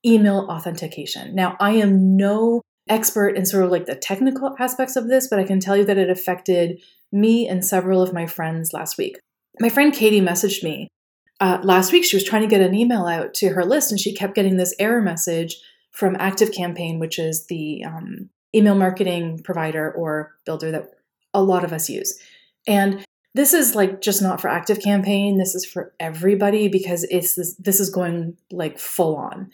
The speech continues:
She couldn't send out her email. She messaged me. She's like, "Jenny, what's up?" I get into her email marketing. There's this big red message basically saying that her domain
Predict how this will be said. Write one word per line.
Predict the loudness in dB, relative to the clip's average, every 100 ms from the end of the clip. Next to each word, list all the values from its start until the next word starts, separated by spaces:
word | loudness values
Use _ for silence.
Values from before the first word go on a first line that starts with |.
| -8
She | -4 -2
couldn't | 2 4 4
send | 4 4 6
out | 6
her |
email. | 4 4 4 4
She | 2 2
messaged | 2 2 -2 -2
me. | -4 -4
She's | -6 -6
like, | -6 -4
"Jenny, | -4 -4
what's | -8 -8
up?" | -10 -12 _ -20 -10
I |
get | 0 2
into | 2 2
her | 2
email | 2 2
marketing. | 0 -6 -6 -4
There's | -4
this | -6 -4
big | -4 -4 -4
red | -4 -2 -4
message | -4 -4 -4 -4 -6 -12 -16 _ _ 6
basically | 6 6 2 2
saying | 0 -2 -2 -4
that | -6 -6
her | -4 -4 -4 -4
domain | -4 2 2 2 0 -4